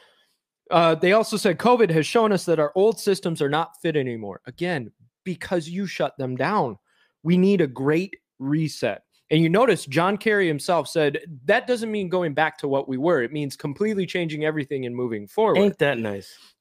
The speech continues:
Speaker 1: "A greener, smarter, fairer world." Sounds very
Speaker 2: <laughs>
Speaker 1: nice.
Speaker 2: Sounds very A O C-ish. And what
Speaker 1: Yeah,
Speaker 2: is
Speaker 1: it
Speaker 2: she?
Speaker 1: does.
Speaker 2: What is she, a socialist?
Speaker 1: Five pages that cost ninety trillion dollars. You know, nothing.
Speaker 2: Yeah,
Speaker 1: Just
Speaker 2: you're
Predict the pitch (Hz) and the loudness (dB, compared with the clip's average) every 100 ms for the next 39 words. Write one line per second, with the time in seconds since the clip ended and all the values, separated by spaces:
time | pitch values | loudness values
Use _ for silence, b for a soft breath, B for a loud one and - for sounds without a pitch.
0 | - 151 147 214 214 185 - 180 170 151 | -2 -2 2 2 4 2 0 0 0 -2
1 | 165 151 139 151 196 196 180 b b _ | 0 2 2 2 2 2 -2 b b _
2 | - - 139 156 151 139 147 156 147 135 | -16 -2 0 2 0 0 2 2 2 2
3 | 131 - - - B B 285 330 240 269 | 2 0 -2 -18 B B 0 2 2 2
4 | 254 226 240 175 - 269 165 147 117 156 | 2 2 2 0 -2 -2 2 2 4 4
5 | 190 240 214 180 139 117 - - _ 233 | 6 6 4 4 2 2 -4 -18 _ 2
6 | 240 - 185 135 208 208 - 233 262 - | 2 2 0 2 0 2 4 2 2 -4
7 | - 175 165 160 151 151 160 143 127 139 | 0 2 2 2 2 2 0 0 0 0
8 | 135 135 123 131 127 - 127 127 123 123 | -2 -2 -2 -2 -4 -2 -2 -2 0 0
9 | 131 139 392 151 98 123 139 165 - - | 0 0 0 0 -2 -8 -10 -12 -12 -4
10 | 190 151 165 165 | -2 -2 -4 -6